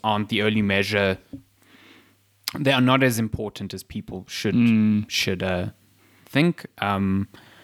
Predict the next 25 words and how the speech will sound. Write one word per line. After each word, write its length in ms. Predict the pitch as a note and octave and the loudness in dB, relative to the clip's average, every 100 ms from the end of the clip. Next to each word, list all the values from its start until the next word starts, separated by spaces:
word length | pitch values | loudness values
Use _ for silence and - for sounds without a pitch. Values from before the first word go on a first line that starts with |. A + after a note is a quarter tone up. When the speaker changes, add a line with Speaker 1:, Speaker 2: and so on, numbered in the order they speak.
| - _ _ | -20 _ _
Speaker 1:
again, 380 | C3 C3 A2 F#2+ - | 0 2 2 -2 -2
Digital 280 | A#2 A2+ | 0 2
Foundry 340 | A2+ A2+ A2 A2 | 2 2 4 4
makes 320 | G#2 G2 - | 2 0 -4
good 200 | - G2+ | -4 -4
cases 400 | - F2+ - F#2 | -6 -8 -8 -8
for 220 | - G2 | -4 0
Speaker 2:
Mm. 400 | A#2+ B2 A2 G#2+ - | 2 4 4 2 -2
Speaker 1:
pros 260 | - A2+ A2 | 2 2 2
and 120 | G#2 | 0
cons 260 | A2 G#2+ | 0 0
of 100 | G#2 | 0
both 220 | G2+ G#2 A2+ | 0 -2 0
of 60 | |
these 180 | A2+ A2 | 0 2
arguments. 420 | A2 A#2 A2+ G#2+ | 2 2 2 2
Speaker 2:
Yeah. 40 | A2 | 0
Speaker 1:
You 60 | |
should 200 | - G2+ | -2 -2
read 160 | G#2 G2+ | 0 2
those. 300 | G#2+ A#2 B2 - - - _ - | 2 2 0 -8 -20 -20 _ -2
Um, 640 | G#2+ G#2+ G#2+ A2 G#2+ G#2+ - _ _ _ _ _ _ _ _ _ - | 2 4 4 4 2 0 -6 _ _ _ _ _ _ _ _ _ -6
they've 380 | - G#2+ G#2 A2+ | 0 2 2 2
also 240 | A#2 B2+ | 0 0
got, 400 | A2+ G#2+ G2 - | 4 2 0 -12